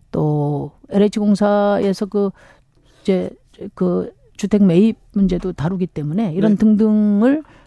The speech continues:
Speaker 1: 또 삼 차 간담회를 해서, 어, 행정적으로 지원할 건 지원하고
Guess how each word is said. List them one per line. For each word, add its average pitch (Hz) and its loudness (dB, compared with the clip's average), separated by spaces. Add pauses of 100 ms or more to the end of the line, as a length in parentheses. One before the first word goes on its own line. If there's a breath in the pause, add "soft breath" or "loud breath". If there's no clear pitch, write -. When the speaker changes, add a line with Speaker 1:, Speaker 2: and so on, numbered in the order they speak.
(120)
Speaker 1:
또 - -4
삼 254 0
차 240 -4
간담회를 165 -6
해서, 165 -8 (640 soft breath)
어, 170 -8
행정적으로 247 2
지원할 185 -2
건 196 -2
지원하고 165 -4